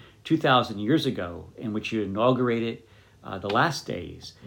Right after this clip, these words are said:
and your birth into existence, your church, to move in power and to move in grace and to move in com-, in love and, and communion with each other, to be able to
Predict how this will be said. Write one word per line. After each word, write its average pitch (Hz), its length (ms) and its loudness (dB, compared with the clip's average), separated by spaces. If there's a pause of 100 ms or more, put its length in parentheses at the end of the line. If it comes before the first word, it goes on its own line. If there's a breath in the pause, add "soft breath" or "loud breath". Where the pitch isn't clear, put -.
(180 loud breath)
and 110 180 -2
your 104 100 -2
birth 127 560 2
into 104 760 -2
existence, 104 640 -6
your 98 100 -10
church, - 640 -2
to 107 100 -12
move 120 340 4
in 98 140 -4
power 107 680 0 (520 soft breath)
and 101 160 -4
to 101 80 -8
move 120 360 6
in 101 140 0
grace 135 800 2 (160)
and 110 140 -4
to 104 80 -6
move 120 260 4
in 101 140 -2
com-, 107 320 -6 (100)
in 104 140 -6
love 123 480 2
and, 101 420 -4
and 95 140 -6
communion 113 560 2
with 95 160 -4
each 101 180 -8
other, 98 380 -2 (760 soft breath)
to - 80 -12
be 117 160 4
able 120 220 4
to 104 400 -4